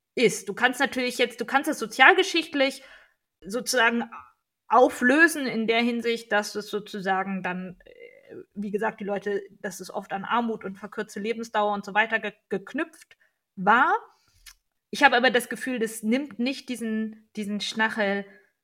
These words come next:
ganz weg. Und ich habe im Moment auch das Gefühl, ich will den vielleicht noch gar nicht ganz wegnehmen, weil ich das Gefühl habe, lass uns doch mal kurz aushalten, dass diese Texte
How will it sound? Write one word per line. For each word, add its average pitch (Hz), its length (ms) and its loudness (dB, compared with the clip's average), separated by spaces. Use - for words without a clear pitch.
ganz 202 520 0
weg. 196 480 4
Und - 240 -4
ich 240 180 -4
habe - 140 2
im 247 60 -2
Moment 254 220 2
auch 254 80 0
das - 180 -4
Gefühl, - 240 -8
ich 185 260 -8
will 226 200 6
den 180 200 -4
vielleicht 175 400 -8
noch 175 160 -6
gar 170 160 -6
nicht 175 280 -12
ganz 185 420 -10
wegnehmen, 185 500 -4
weil 185 120 -6
ich 196 80 -12
das 196 200 -10
Gefühl 196 340 -8
habe, 190 220 -6
lass 196 260 -2
uns 220 160 -10
doch 220 200 -4
mal 202 120 0
kurz 214 300 -8
aushalten, 190 640 -4
dass 190 260 -10
diese 190 240 -10
Texte - 400 -16